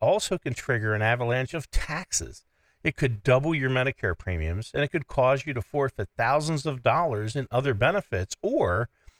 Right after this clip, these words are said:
unnecessarily pay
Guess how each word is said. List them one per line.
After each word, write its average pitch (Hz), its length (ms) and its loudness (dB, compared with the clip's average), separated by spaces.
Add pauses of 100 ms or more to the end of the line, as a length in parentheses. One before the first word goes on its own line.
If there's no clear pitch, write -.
(140)
unnecessarily 160 1400 2 (320)
pay 175 460 2